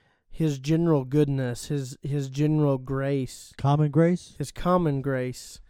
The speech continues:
Speaker 1: uh,
Speaker 2: <laughs>
Speaker 1: being extended to people.
Speaker 2: Yeah.
Speaker 1: The fact that the world doesn't spin off its axis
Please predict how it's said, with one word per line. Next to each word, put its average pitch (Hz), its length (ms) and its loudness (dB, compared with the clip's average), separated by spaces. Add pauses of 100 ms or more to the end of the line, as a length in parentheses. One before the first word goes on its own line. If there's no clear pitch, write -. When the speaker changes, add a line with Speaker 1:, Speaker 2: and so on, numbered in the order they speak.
(500)
Speaker 1:
uh, 135 120 -6
Speaker 2:
<laughs> - 20 -8
Speaker 1:
being 151 260 2
extended 143 500 -4
to - 60 -10
people. - 500 -2 (200)
Speaker 2:
Yeah. 151 280 -6
Speaker 1:
The 170 140 2
fact 202 180 6
that 180 140 2
the 156 80 8
world 151 320 4
doesn't 143 340 0
spin 151 300 0
off 139 220 0
its 135 220 -10
axis 139 680 -8